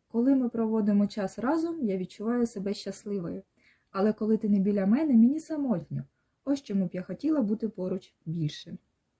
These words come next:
"Ти мене не любиш" замінити на "Мені боляче, коли мої повідомлення не читають.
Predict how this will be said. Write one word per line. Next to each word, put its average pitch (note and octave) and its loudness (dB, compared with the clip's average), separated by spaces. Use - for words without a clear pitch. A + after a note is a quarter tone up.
"Ти D#4 -2
мене C#4+ 4
не B3 4
любиш" D#4 4
замінити A3+ 4
на A3+ 4
"Мені B3+ 2
боляче, G#3 0
коли G3 -2
мої G3 2
повідомлення A3+ 2
не G#3 2
читають. D#3+ -6